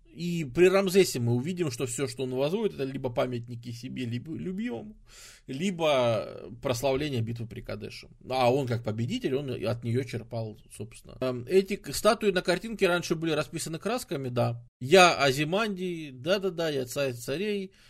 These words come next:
"Разрушитель миров". Это вот именно про него. Вот именно эта поэма, или это что это, сонеты, да, наверное, по формату. Это про него как раз, про, э,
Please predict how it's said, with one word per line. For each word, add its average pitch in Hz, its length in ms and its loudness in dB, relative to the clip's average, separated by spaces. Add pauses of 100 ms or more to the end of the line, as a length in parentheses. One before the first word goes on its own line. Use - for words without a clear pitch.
(200)
"Разрушитель 135 640 -2
миров". 156 380 0
Это 240 240 0
вот 185 220 4
именно 180 280 0
про 139 180 -2
него. 117 360 -2
Вот 120 240 -8
именно 165 240 -4
эта 143 240 -2
поэма, 220 560 -2 (340)
или 139 180 -2
это 123 140 2
что - 220 -10
это, - 120 -14
сонеты, 156 480 -2
да, 117 200 -8
наверное, 107 600 -10 (240)
по 107 140 -12
формату. 113 600 -8 (420)
Это 233 300 -2
про 175 240 2
него 151 280 0
как 127 200 -4
раз, 120 240 0
про, 156 560 -4 (320)
э, 117 380 -6